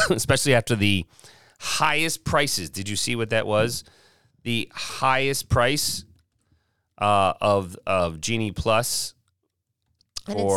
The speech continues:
Speaker 1: for
Speaker 2: that, but is that
Speaker 1: Christmas.
Speaker 2: also the time that, that they said that it sold
Speaker 1: <coughs>
Speaker 2: out, everything, even in Animal Kingdom? It
Speaker 1: Sold
Speaker 2: sold out?
Speaker 1: out.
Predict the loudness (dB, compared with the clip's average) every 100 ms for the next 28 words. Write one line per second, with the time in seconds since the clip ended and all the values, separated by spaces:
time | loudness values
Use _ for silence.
0 | 2 2 0 -2 -4 -4 -2 0 0 0
1 | 0 -2 -6 -4 -6 -6 -10 -12 -10 -8
2 | -6 -2 -2 -2 -6 -8 -10 0 0 2
3 | -2 -4 -8 -12 -12 -12 -8 -4 -2 -2
4 | -4 -6 -10 -12 -12 -6 -2 2 4 4
5 | 4 4 2